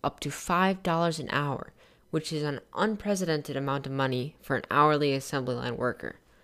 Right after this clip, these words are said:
One of the reasons that Ford decided to make the hourly wage higher is that the Model T was the biggest seller the company had ever had. After this, the sales kept increasing massively, to the point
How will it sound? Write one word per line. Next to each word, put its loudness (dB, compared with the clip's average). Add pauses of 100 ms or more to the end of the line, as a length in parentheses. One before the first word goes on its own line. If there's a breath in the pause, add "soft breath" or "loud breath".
(380 soft breath)
One 4
of 2
the 4
reasons 4
that 4
Ford 4
decided 0
to -6
make -2
the -2
hourly 4
wage 0
higher 2 (360 soft breath)
is -2
that 8
the 0
Model 6
T 0 (100)
was -4
the -6
biggest 4
seller 4
the -4
company 0
had 2
ever 2
had. -6 (840 loud breath)
After 4
this, 4
the -4
sales 4
kept -2
increasing -2
massively, -2 (460 soft breath)
to 0
the 4
point 2